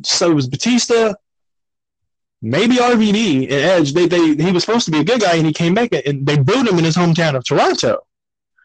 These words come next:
And Edge had talked on the podcast with his Christian's podcast that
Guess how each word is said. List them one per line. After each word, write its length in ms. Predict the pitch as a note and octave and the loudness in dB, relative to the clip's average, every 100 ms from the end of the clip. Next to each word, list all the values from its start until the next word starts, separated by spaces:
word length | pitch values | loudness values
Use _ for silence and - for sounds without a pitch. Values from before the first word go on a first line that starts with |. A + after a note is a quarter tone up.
| - - - - | -20 -20 -20 -6
And 500 | D#3+ E3 C#3+ B2+ A#2+ _ _ _ _ _ _ _ _ _ _ _ _ _ _ _ _ - | -2 0 0 -2 -6 _ _ _ _ _ _ _ _ _ _ _ _ _ _ _ _ -6
Edge 200 | F#3 A3 | -2 0
had 120 | G3+ D#3 | -2 -2
talked 160 | F#3+ F3+ | -2 0
on 80 | D#3 | 0
the 80 | |
podcast 560 | D3 D#3 D#3 C#3 B2+ A#2+ | 0 0 0 0 -2 -2
with 80 | B2+ | -2
his 220 | D3+ - C3+ B2+ | 0 -2 -8 -4
Christian's 300 | D3 C#3 B2 | -2 -2 -2
podcast 500 | D3+ D3+ C3 A#2+ A#2 | 0 0 0 -2 0
that 240 | B2 F2 | -2 -2